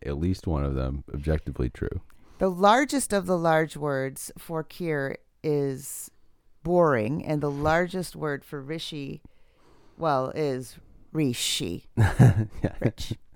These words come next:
Speaker 1: Yep.
Speaker 2: He's Rishi Richi.
Speaker 1: He's Rishi Rich, yeah, indeed. Um, now, they both have useless, right?
Speaker 2: They
Speaker 1: But
Speaker 2: both,
Speaker 1: in different
Speaker 2: well,
Speaker 1: sizes.
Speaker 2: now let's wait. There is a lot of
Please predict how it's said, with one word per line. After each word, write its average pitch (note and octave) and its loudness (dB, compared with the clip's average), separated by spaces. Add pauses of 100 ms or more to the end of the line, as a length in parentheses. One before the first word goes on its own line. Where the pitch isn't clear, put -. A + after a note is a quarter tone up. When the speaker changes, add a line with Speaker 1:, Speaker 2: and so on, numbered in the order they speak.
(240)
Speaker 1:
Yep. F#2 2 (800)
Speaker 2:
He's C3+ -6
Rishi F#3+ 2
Richi. - 0
Speaker 1:
He's - -18
Rishi C2 -8
Rich, - -16
yeah, - -18 (100)
indeed. - -8 (920)
Um, D2+ 2 (240)
now, A2 10
they F#2+ 10
both G#2 8
have G#2 6
useless, - 4 (120)
right? - 0
Speaker 2:
They F#3+ 0
Speaker 1:
But E3+ 6
Speaker 2:
both, F#3+ 6
Speaker 1:
in D4+ 0
different - 6
Speaker 2:
well, - 4
Speaker 1:
sizes. - -4
Speaker 2:
now G3+ 0
let's G3+ -4
wait. D#3 -2
There G#3 6
is A#3 4
a D4 8
lot G#3 6
of F3+ 2